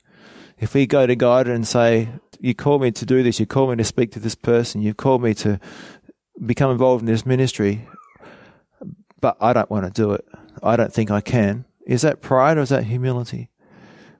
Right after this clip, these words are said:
Well, Wiersbe says, "Was Moses manifesting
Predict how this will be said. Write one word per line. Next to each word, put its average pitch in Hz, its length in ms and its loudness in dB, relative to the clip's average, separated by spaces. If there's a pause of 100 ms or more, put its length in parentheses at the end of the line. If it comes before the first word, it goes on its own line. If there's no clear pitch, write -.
(920)
Well, 110 340 0 (800)
Wiersbe 127 340 0
says, 120 280 0 (280)
"Was 143 160 2
Moses 165 420 2
manifesting 139 720 0